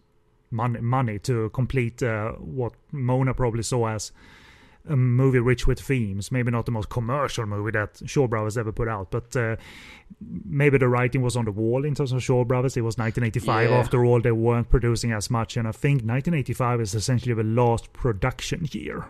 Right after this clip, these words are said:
Speaker 1: of Shaw Brothers.
Speaker 2: Yeah, they could take a few more chances, I think, at this point in the kind of life of the,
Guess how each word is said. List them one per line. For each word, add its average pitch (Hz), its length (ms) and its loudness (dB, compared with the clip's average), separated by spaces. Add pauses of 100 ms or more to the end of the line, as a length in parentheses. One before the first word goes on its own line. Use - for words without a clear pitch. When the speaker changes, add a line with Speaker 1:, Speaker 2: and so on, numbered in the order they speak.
(140)
Speaker 1:
of - 120 -6
Shaw - 200 -6
Brothers. - 420 -8 (340)
Speaker 2:
Yeah, 131 280 4
they 143 160 4
could 190 140 0
take 196 200 4
a 180 60 2
few 147 260 4
more 120 200 4
chances, 107 500 0
I 135 80 2
think, 107 520 -2 (200)
at 98 180 0
this 101 180 0
point 87 360 -4 (180)
in 90 180 -4
the 92 60 -2
kind 92 200 2
of 87 100 0
life 90 320 0
of 85 180 -6
the, 87 300 0